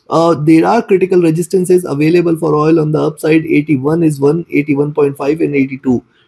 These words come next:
Till eighty-two, very, very strong resistance, and then the strongest one is towards eighty-three.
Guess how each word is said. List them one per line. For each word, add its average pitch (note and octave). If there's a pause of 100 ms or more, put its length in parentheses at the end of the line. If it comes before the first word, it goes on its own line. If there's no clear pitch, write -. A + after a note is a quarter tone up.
(120)
Till E3+
eighty-two, E3
very, F3
very F#3
strong F3+
resistance, F3+
and E3
then D#3+
the E3+
strongest D#3+
one B2+
is -
towards C3+
eighty-three. A2